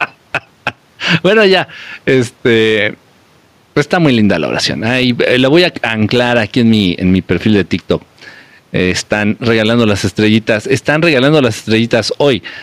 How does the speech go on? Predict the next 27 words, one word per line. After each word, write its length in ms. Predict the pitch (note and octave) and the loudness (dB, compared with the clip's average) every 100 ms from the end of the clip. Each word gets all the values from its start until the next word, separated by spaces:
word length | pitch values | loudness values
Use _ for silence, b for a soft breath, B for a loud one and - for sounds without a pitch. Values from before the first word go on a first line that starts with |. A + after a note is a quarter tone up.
| B B _ | B B _
Hoy, 220 | B2+ F3 E3+ | 0 2 2
hoy 140 | G3 | 0
sí 120 | - | 0
hay 140 | A#3 A3+ | 0 0
estrellitas, 420 | - E3 D#3+ F#3 | 0 0 2 0
ya 60 | D#3+ | 2
tenía 280 | F#3 F#3 | 2 4
rato 240 | E3+ F3 E3 | 2 2 2
que 120 | C3+ | 4
no 140 | C3+ | 4
regalaba 380 | D#3 C3+ A#2 C3+ | 4 2 2 2
estrellitas 520 | C#3+ A#2+ A#2 C3 D3 | 0 0 0 0 2
babeadas. 460 | B2 G2+ A#2+ G#2+ G2+ | 2 2 4 4 4
Yo 180 | C3+ F3 | 2 2
soy 240 | G3 G3 | 2 2
el 160 | D#3+ C3 | 0 -2
que 120 | C3+ | 0
soy. 280 | C3 F#3 D3 B B B B D2+ | 2 2 0 B B B B -8
Mm. 460 | D2 F#2 F#3+ C#4 - _ _ _ _ - B B B _ | -2 2 4 4 2 _ _ _ _ -20 B B B _
Dice, 540 | A2 G#2+ A2+ G#2 - A2+ | -2 0 0 0 -2 -2
"¿Qué 100 | D3+ | -2
opinas 460 | D#3 F3 E3+ - - | 0 2 2 -2 -4
de 240 | A#2 A#2 | 0 0
Matrix, 680 | G#2+ A#2 D3 D#3+ B2+ A#2+ - | 2 2 2 0 0 -2 0
Matrix, 460 | C#3+ D#3+ C#3 A#2+ C3 | 0 0 0 0 0
la 180 | B2 | 0
película?" 640 | A2+ B2 C3+ - C#3+ F#3 | 0 0 -2 2 2 2